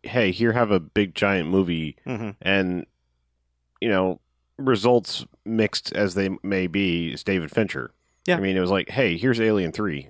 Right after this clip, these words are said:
Speaker 1: Right?
Speaker 2: Right.
Speaker 1: I mean, you know, and I was just like, "That's crazy,"
Speaker 2: Yeah.
Speaker 1: you know, for a music video director. I'm just trying to think, like, everyone else kind of, like,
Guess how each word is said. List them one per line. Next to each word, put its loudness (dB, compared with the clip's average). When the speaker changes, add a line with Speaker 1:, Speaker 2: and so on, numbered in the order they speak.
Speaker 1:
Right? 0
Speaker 2:
Right. 0
Speaker 1:
I -12
mean, -2
you 0
know, 0
and 0
I 2
was 0
just -2
like, 0
"That's -2
crazy," 0
Speaker 2:
Yeah. -2
Speaker 1:
you -4
know, 0
for 0
a 0
music -2
video -4
director. -8
I'm 2
just 0
trying 4
to 0
think, 2
like, -2
everyone 6
else 4
kind 2
of, 2
like, 2